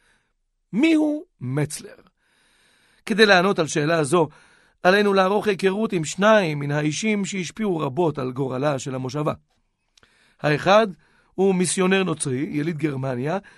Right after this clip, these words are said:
בשם פיטר מרטין מצלר, שהגיע ליפו בשנת אלף שמונה מאות חמישים ושמונה, ניהל בה תחנת מיסיון,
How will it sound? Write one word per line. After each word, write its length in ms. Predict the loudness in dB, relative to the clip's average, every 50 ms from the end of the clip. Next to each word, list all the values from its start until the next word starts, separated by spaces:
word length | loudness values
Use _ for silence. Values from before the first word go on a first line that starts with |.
| _ _ _ -8
בשם 340 | -2 0 0 0 0 -2 -6 -10 _ -4
פיטר 400 | -4 -2 2 2 2 2 2 0
מרטין 640 | 2 4 4 4 2 0 -2 -2 -2 0 0 0
מצלר, 320 | 0 0 -2 -6 -12 -14 -14 -18 -20 _ _ _ _ _ _ _
שהגיע 460 | -12 -10 -8 -8 -4 0 0 2 2
ליפו 480 | 2 2 2 2 2 2 2 0 0 0 -2 _ _ _ _ _ _ _
בשנת 400 | -6 -4 -2 0 0 0 0 -2 -2 -2
אלף 220 | 0 0 0 -2
שמונה 340 | -4 -4 -4 -2 0 0 0
מאות 160 | 0 -2 -2
חמישים 340 | -4 -4 -4 -4 -4 -4 -4
ושמונה, 400 | -4 -4 -2 0 0 0 0 -2 -6 -10 -14 _ _ _ _ _ _ _ -6
ניהל 340 | -2 0 2 2 2 2 2
בה 240 | 2 4 4 2 2 -2 _ _ _ _ _
תחנת 460 | -6 -4 -2 0 0 0 0 0 -2
מיסיון, 540 | -4 -6 -6 -6 -6 -6 -6 -6 -8 -10